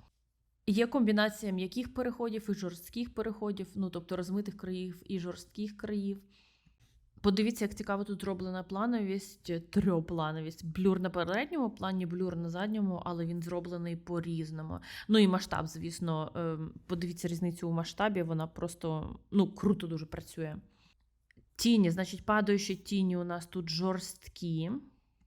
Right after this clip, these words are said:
Але є такі тіні, які нібито оклюжен, і вони всі геть м'які тут, і акуратні дуже.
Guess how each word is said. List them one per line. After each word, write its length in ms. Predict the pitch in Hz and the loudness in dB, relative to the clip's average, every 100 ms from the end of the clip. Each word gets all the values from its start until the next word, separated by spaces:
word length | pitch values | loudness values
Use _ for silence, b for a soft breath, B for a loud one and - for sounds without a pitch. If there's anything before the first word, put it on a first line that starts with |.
| _ _ _ _ | _ _ _ _
Але 200 | - 196 | 4 6
є 140 | 190 220 | 6 4
такі 220 | 233 208 | 2 -4
тіні, 500 | 208 220 226 220 190 | -4 -2 0 2 2
які 380 | 175 180 - 190 | 2 -4 -2 0
нібито 440 | 190 170 180 175 | 2 0 0 0
оклюжен, 560 | 175 208 269 311 233 185 | -2 -2 0 2 2 0
і 100 | 190 | 0
вони 280 | 170 185 220 | 0 2 2
всі 420 | 240 - - 196 | 0 -4 -2 0
геть 280 | 190 185 175 | 0 0 -2
м'які 540 | 175 170 170 170 165 160 | -2 -2 -4 -6 -6 -6
тут, 300 | 160 160 160 | -8 -10 -8
і 20 | |
акуратні 680 | 156 170 160 147 151 160 | -8 -6 -6 -6 -8 -8
дуже. 380 | 156 156 151 - | -8 -10 -10 -10